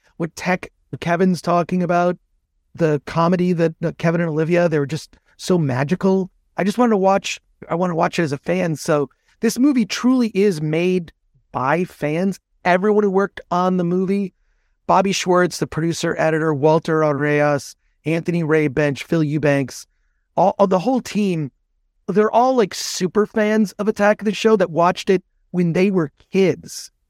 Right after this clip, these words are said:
The team who worked on it were all G four super fans, whi-, which was great. But, like, I went with Michael Moore's rule, 'cause I was in the doc a lot more in earlier cuts. I said, "When in doubt, cut me out. You have to cut me out.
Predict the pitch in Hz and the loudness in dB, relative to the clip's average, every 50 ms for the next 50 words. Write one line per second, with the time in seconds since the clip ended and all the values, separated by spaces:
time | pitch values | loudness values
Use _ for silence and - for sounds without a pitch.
0 | _ _ - 175 175 - - - 233 240 233 226 214 175 160 180 185 151 - - | _ _ -2 -2 -2 0 0 2 2 4 4 4 4 2 2 0 0 0 0 0
1 | 160 151 147 139 - - 147 151 - - 143 156 156 160 170 170 - - 160 180 | 0 0 0 -2 -2 -2 -2 -2 0 0 2 4 4 4 2 0 -2 -2 -2 -2
2 | 185 - - 202 175 151 - - - 160 - 180 170 - - 185 185 185 190 202 | -2 0 0 0 0 -2 -2 -4 -4 -4 -2 -4 -4 -2 2 2 4 4 4 2
3 | 208 208 185 - - - _ _ _ _ _ _ _ _ _ 170 170 160 180 185 | 2 2 0 -2 -8 -18 _ _ _ _ _ _ _ _ _ -6 -2 0 0 0
4 | - 185 190 185 - - 196 175 143 - 190 190 202 196 - 196 185 - 180 175 | 0 0 -2 0 0 -2 -2 -2 0 0 2 2 2 0 -2 -4 -4 0 2 2
5 | 170 160 151 - - 160 185 220 196 208 240 247 196 185 - - 170 175 180 - | 4 2 2 2 2 2 2 2 2 0 0 0 0 -2 -2 0 -2 -2 0 -2
6 | 185 170 156 147 143 151 170 185 190 151 165 180 190 196 208 208 - - 160 180 | -2 -4 -2 -2 -2 0 0 0 -2 -2 -4 -2 0 0 0 0 0 -2 0 0
7 | 214 247 254 202 226 208 185 151 - - 175 165 165 160 - _ _ _ - 147 | 2 2 2 0 0 0 -2 -2 -2 0 2 2 2 2 -2 _ _ _ -2 0
8 | 147 147 151 151 147 - 147 143 143 147 160 170 165 - _ _ _ _ _ 156 | 2 2 2 2 0 0 -4 -4 -2 0 0 -2 -2 -6 _ _ _ _ _ -4
9 | 151 151 151 156 160 170 170 165 156 139 - - 165 170 - - 165 143 - 156 | -4 -2 0 0 0 2 2 2 2 2 0 0 -2 -2 0 -2 -4 -2 -2 -2
10 | 135 127 147 175 190 190 180 151 165 160 160 156 - - - 160 156 - 147 139 | -2 0 2 2 4 4 4 4 2 2 2 0 -4 -6 -6 -6 -4 -2 -2 -2
11 | 131 131 131 - - - - - - _ _ _ _ _ _ - 127 - - 214 | 0 0 -2 -4 -6 -10 -20 -20 -20 _ _ _ _ _ _ -10 -4 -2 0 0
12 | 214 - 190 - - 180 - 165 160 165 160 143 120 - | 2 0 -2 -2 -4 -4 -2 -2 0 0 0 0 -2 -4